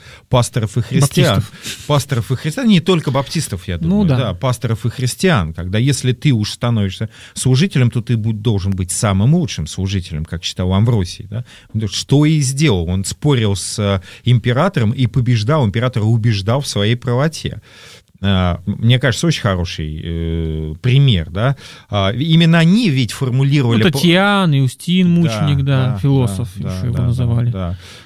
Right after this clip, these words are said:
Speaker 1: Ну, смотри, ведь они, именно они формулировали апологетические доводы, которыми мы до сих пор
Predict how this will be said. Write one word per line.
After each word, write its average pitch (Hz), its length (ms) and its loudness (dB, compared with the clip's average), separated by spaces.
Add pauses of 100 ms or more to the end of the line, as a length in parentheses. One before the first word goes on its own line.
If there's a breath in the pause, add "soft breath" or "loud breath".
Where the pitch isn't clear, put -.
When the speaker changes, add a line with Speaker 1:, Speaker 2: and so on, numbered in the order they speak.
Speaker 1:
Ну, 127 440 0
смотри, 127 360 0
ведь 107 220 0
они, 147 180 2
именно 139 320 2
они 165 300 4
формулировали 113 760 0
апологетические 120 840 -2
доводы, 139 320 0
которыми 110 440 -2
мы 156 320 2
до 117 120 0
сих - 240 -6
пор 165 280 0